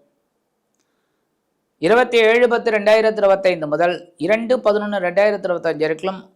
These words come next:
உங்கள் ராசிநாதனும் பகிரவன ரோகாதிபதியுமான செவ்வாய் பகவானின் நட்சத்திர சாரமான சித்திரை நட்சத்திர காலில் டிராவல் பண்றார். உடல் ஆரோக்கியத்துல கவனமா இருக்கணும். ஏன்னா உங்க ராசிநாதன் நட்சத்திர சாரம்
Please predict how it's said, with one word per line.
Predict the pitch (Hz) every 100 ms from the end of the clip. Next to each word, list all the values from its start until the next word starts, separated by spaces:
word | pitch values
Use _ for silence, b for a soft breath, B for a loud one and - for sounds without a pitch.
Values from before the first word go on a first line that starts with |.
| _
உங்கள் | 165 214 247
ராசிநாதனும் | 202 196 196 196 180 175 175 175
பகிரவன | 170 190 208 214
ரோகாதிபதியுமான | 185 180 180 175 160 160 156 160 180
செவ்வாய் | 170 165 180 214 190
பகவானின் | 165 160 160 180
நட்சத்திர | 175 156 190 190 180
சாரமான | 165 160 147 151 165
சித்திரை | 165 170 214
நட்சத்திர | 208 190 170 - 156
காலில் | 156 170 185
டிராவல் | 160 160 156
பண்றார். | 156 160 180
உடல் | 156 165
ஆரோக்கியத்துல | 160 147 143 147 160
கவனமா | 143 135 143 143
இருக்கணும். | 127 120 123 127 113 101 _ _ _ _ _ _
ஏன்னா | 143 165
உங்க | 143
ராசிநாதன் | 131 156 170 190 180 165 147
நட்சத்திர | 147 143 139
சாரம் | 135 131 117